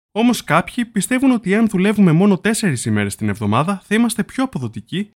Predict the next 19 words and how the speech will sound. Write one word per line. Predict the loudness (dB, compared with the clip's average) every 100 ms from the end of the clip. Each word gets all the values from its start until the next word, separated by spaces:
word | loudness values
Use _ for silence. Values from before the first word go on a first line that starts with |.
| _
και | -8
δεν | -6
θα | -2 2
μειωθεί | 2 2 0 -4
η | -4
παραγωγικότητά | -4 -4 -4 -4 -6 -4 -4 -4
μας. | -6 -10 -20 _ _ _ _ _ -8
Έτσι, | -6 -4
πολλές | -4 -2 0 0
εταιρείες | -2 -4 -4 -4 -4
σε |
όλο | -6 -6
τον | -4
κόσμο | -2 -2 0
δοκιμάζουν | -2 -2 0 0 0
την | 0
τετραήμερη | -2 -2 0 4 4 2
εβδομάδα | 0 0 2 0
εργασίας, | -2 -4 -2 -2 -4 -6